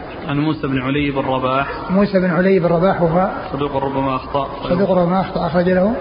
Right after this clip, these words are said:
Speaker 1: البخاري في الأدب المفرد ومسلم وأصحاب السنن.
Speaker 2: البخاري في الأدب المفرد ومسلم وأصحاب السنن.
Speaker 1: عن أبيه.
Speaker 2: عن أبيه وهو
Speaker 1: ثقة أخرجه
Speaker 2: ثقة.
Speaker 1: البخاري في الأدب المفرد.
Speaker 2: ثقة أخرجه البخاري في الأدب المفرد ومسلم وأصحاب السنن.
Speaker 1: عن عقبة بن عامر.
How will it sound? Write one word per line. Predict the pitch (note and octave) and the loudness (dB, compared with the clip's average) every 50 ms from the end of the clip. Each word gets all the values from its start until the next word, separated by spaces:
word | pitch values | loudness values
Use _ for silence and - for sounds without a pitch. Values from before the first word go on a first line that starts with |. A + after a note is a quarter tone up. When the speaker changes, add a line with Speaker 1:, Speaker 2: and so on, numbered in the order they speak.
| - - | -4 -2
Speaker 1:
البخاري | C#3+ C3+ | -2 -2
في | C3+ | -2
الأدب | B2+ B2+ B2+ B2+ | -2 -4 -4 -4
المفرد | B2+ C3+ C#3+ - C#3+ C#3+ C#3 | -2 -4 -2 -2 0 -2 0
ومسلم | C3 B2 B2+ C3+ - - C#3 C3 | -2 -2 -4 -4 -4 -4 -4 -4
وأصحاب | A#2+ A#2+ - - B2+ A#2+ | -4 -4 -4 -6 -6 -6
السنن. | A2+ - C3+ C3 B2+ A#2 - - | -8 -8 -6 -6 -6 -4 -2 -2
Speaker 2:
البخاري | F3+ E3 E3+ - F3+ F#3 F#3 | 0 0 0 2 2 2 2
في | D3+ | 2
الأدب | F3+ F3+ F3+ | 2 2 2
المفرد | F#3+ F#3+ E3 G3 F#3 F3 | 0 2 2 2 2 2
ومسلم | F#3 F#3+ - - F3+ | 2 0 0 0 0
وأصحاب | E3+ D#3+ - D#3 E3 | 0 0 0 0 -2
السنن. | D#3+ - - E3 D#3 C3+ A#2 - - - D3+ | -2 0 -2 -2 -2 -2 -4 -6 -8 -8 -6
Speaker 1:
عن | C#3+ C#3 | -6 -4
أبيه. | C#3 - C3+ C3 C3+ C3+ C#3 D3 C3+ C3 C#3+ D3 C#3 - - - - - - - - - - | -4 -4 -4 -2 0 0 0 0 -2 -4 -6 -10 -10 -10 -10 -12 -12 -12 -12 -12 -10 -6 -2
Speaker 2:
عن | F3 F3 | 0 0
أبيه | E3+ D#3+ F3 F#3+ G3+ G3 - - - - - - F3 | 2 4 6 6 6 4 2 0 -6 -6 -4 -2 0
وهو | D#3+ D#3+ D3 E3+ F#3 G3+ A3 - - - - | 0 2 2 2 0 0 -2 -6 -8 -8 -8
Speaker 1:
ثقة | D3+ - C#3 | -6 -4 -4
أخرجه | C3+ - C#3 - | -2 -2 0 0
Speaker 2:
ثقة. | - - | 2 2
Speaker 1:
البخاري | F3 C#3+ C#3 C#3 | 2 0 0 -2
في | C3+ | -2
الأدب | C3+ | -4
المفرد. | C3+ C3+ - - C#3+ D3 D3 - - - - - - - - G3+ G3 - - | -6 -6 -4 -2 -4 -4 -4 -6 -10 -10 -10 -10 -8 -8 -8 -6 -4 -2 0
Speaker 2:
ثقة | G3 F#3 F3+ E3 | 0 2 2 2
أخرجه | D#3+ E3+ E3+ F3+ | 2 4 4 4
البخاري | F3 E3+ E3 E3+ F#3 F3+ E3 | 4 4 2 2 2 4 4
في | F3 | 4
الأدب | F3+ E3 | 4 4
المفرد | F3+ F3 D#3+ F#3 G3 F3 | 2 2 4 4 4 4
ومسلم | F3 E3+ F3+ - F#3+ F#3+ F3+ | 4 2 0 2 2 2 2
وأصحاب | E3+ - - E3 | 2 0 0 -2
السنن. | F3 - - E3+ D#3+ C3+ A2+ - - - | -2 -2 -2 -2 -2 -4 -4 -6 -6 -6
Speaker 1:
عن | C3+ C3+ | -4 -4
عقبة | D3 D3 D3 D3 C#3 C#3 | -4 -2 -2 0 0 0
بن | C3+ C3 C3 | 0 -2 -2
عامر. | B2 B2 C3 C3 B2+ B2+ C3 C3 | -2 0 0 0 0 0 -2 -2